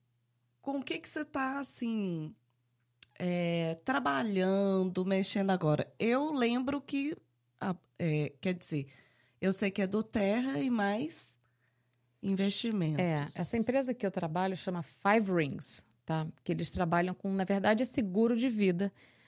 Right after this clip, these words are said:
Speaker 2: mas os seguros de vida são pra, pra você planejar a sua aposentadoria, né? Porque a gente aqui não tem, é, aposentadoria como no Brasil, a V G B L, assim, o, quem é
Speaker 1: Ah.
Speaker 2: autônomo, quem trabalha, quem é empreendedor aqui, não tem plano de aposentadoria.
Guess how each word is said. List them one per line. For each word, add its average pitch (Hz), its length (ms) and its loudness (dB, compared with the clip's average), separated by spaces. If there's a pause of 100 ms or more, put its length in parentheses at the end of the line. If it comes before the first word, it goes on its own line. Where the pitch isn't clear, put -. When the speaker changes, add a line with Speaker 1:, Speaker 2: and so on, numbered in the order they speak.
Speaker 2:
mas 208 200 4
os 220 80 4
seguros 202 340 2
de 196 100 2
vida 190 320 0
são 202 320 0
pra, 202 600 0 (260)
pra 185 140 2
você 185 260 2
planejar 202 480 4
a 277 40 2
sua - 120 -2
aposentadoria, 185 880 0 (220)
né? 175 180 2
Porque 180 260 0
a 190 160 4
gente 247 280 2
aqui 240 200 0
não 294 200 0
tem, 233 500 2 (100)
é, 220 260 2
aposentadoria 202 600 2
como 214 180 4
no 214 80 4
Brasil, 196 340 2
a - 20 0
V 185 140 2
G 180 120 2
B 170 100 2
L, 175 400 6
assim, 190 220 -2
o, 175 140 -2 (100)
quem 185 200 2
é - 20 2
Speaker 1:
Ah. - 20 2
Speaker 2:
autônomo, 180 600 6
quem 185 180 0
trabalha, 175 440 6
quem 180 140 2
é - 40 2
empreendedor 170 500 2
aqui, 190 220 0
não 285 160 2
tem 392 180 2
plano 220 200 2
de 185 60 0
aposentadoria. 165 720 0